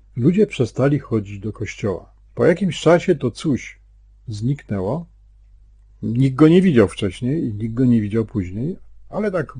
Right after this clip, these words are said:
powiedziano, że zniknęło. Przyszła komenda z góry i wielu ludzi do kościołów już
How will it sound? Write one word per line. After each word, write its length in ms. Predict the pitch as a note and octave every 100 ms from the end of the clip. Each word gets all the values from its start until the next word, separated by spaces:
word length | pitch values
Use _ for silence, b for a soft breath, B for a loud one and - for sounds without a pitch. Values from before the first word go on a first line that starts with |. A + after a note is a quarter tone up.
| -
powiedziano, 580 | C3 A#2+ G2+ F#2+ F#2 G2
że 120 | A2
zniknęło. 760 | G#2+ C3+ - G2 G2 F3+ F#3 - - - - _
Przyszła 340 | - A#2+ - A2+
komenda 520 | B2+ C3 A#2+ A2 G#2
z 80 | F#2+
góry 360 | G2+ G#2+ E3+ A#3+ - - - - _ - _ - -
i 340 | E3 G3+ A3+ G#3+ _ _ _ - - - _
wielu 720 | G2+ G2 B2+ F#3 G3 G3+ F#3+
ludzi 420 | A#2+ A#2+ B2 A#2 B2
do 160 | A2
kościołów 560 | - F#2 - A#2 C3+ G#2+
już 340 | G2 G#2+ -